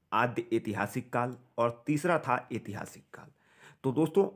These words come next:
प्रागैतिहासिक काल के बारे में हम लोगों ने अच्छे से चर्चा की थी और विस्तार तरीके से जानकारी प्राप्त की थी, और उसके बाद हम लोग आद्य ऐतिहासिक काल के बारे में जानकारी प्राप्त कर रहे थे। तो दोस्तों, आद्य ऐतिहासिक काल पर हम लोग थोड़ी सी बात कर लेते हैं।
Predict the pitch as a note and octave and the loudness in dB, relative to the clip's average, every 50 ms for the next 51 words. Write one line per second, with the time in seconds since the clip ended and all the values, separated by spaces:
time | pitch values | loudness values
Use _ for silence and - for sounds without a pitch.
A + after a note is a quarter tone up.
0 | - _ _ - C#3 B2 B2+ B2+ C3 B2+ - C3 C3 C#3 C#3 C#3+ E3+ D#3 - D3+ | -10 _ _ 4 6 6 6 6 4 2 2 0 0 0 0 0 -2 0 4 6
1 | D3+ D3+ D3 D3+ D3 C#3+ C#3 C#3 C#3 C#3+ C#3+ D3 C#3+ - _ - - - - - | 6 6 6 4 4 4 6 6 4 4 2 0 -4 -8 _ -18 -18 -16 -8 -4
2 | A2+ - C3 B2 B2 A#2+ B2+ B2 B2+ A#2+ - - - A#2 - - - D3 C3 - | -2 0 4 4 4 4 4 2 0 -2 -4 -2 -2 -2 -2 -2 -4 -4 -4 -4
3 | A2+ - B2 A2 - - B2+ B2 - C3+ B2 - B2 - _ _ - - A2 G#2 | -2 0 0 0 2 2 0 0 0 -2 -8 -8 -10 -16 _ _ -6 -4 -4 -2
4 | G2+ G#2+ A#2 - - D3 C3 - C3 A#2+ A#2 A2 - A#2+ A2 B2+ A#2 A2+ A2 A2 | -2 -4 -4 -2 0 0 0 2 2 0 0 0 -2 -4 -4 -2 0 0 0 0
5 | A2 A#2 A2 A2 A#2 G#2+ - A#2 A2+ - - - A#2+ A2 - - - _ _ _ | 2 0 0 0 0 0 0 0 0 0 -4 -12 -12 -12 -12 -14 -18 _ _ _
6 | _ _ _ _ _ - - C3+ C#3 - - - D3 D3 - G#3 G3 D3+ C#3+ C#3 | _ _ _ _ _ 0 2 4 4 2 0 -4 -4 -2 2 2 4 6 6 4
7 | C3+ B2+ - C3 C3+ C3 C3 B2+ A#2+ - _ _ - C3 C#3+ D#3 D3 D#3 D#3+ - | 4 2 0 -2 0 0 0 0 -2 -6 _ _ 4 4 4 4 4 0 -4 -4
8 | B2+ B2 - A#2+ A2+ A2+ A2+ A2 B2 A2+ - _ - A2 A2 A2 G#2+ - A2+ G#2+ | -4 -6 -4 -4 -4 -4 -4 -4 -6 -10 -8 _ -2 0 0 0 0 -2 0 2
9 | G#2+ G#2+ A2 A2 G#2+ G#2+ F2+ - G#2+ A#2 G#2+ G#2+ G#2 - A#2 B2+ D#3+ E3+ - B2 | 2 2 0 -2 -4 -6 -8 -4 -2 -2 -2 -2 0 0 0 0 0 -2 -2 -2
10 | A2 F#2+ - - - - E2 D#2 D#2+ - - - - - - _ _ _ _ _ | -2 -2 -4 -8 -14 -16 -14 -14 -16 -18 -18 -20 -20 -20 -20 _ _ _ _ _
11 | _ - - - - C#3+ - E3+ E3 E3 - F#3+ - - - C#3+ E3+ E3 C#3+ F3 | _ -20 -16 -10 -6 -2 2 2 2 4 2 0 2 4 4 4 4 4 2 0
12 | - D#3+ D3 D3+ D3 C#3+ C3+ - D3+ D3 - D3 C#3+ D3 C#3+ - D3+ C#3+ C#3 C3+ | -2 -2 0 2 2 2 2 0 -2 -4 0 2 2 2 2 0 0 0 0 2
13 | C#3 C#3 C#3 C#3+ - _ _ _ _ _ - C#3 C3 C#3 C#3 - C3 C3 C3+ C#3+ | 2 2 2 0 -4 _ _ _ _ _ -2 0 0 0 0 0 2 4 4 4
14 | C#3+ - D3 C3+ B2+ C3 B2+ - C3 C#3 C#3+ - | 4 2 0 0 0 0 0 0 0 -2 -2 -4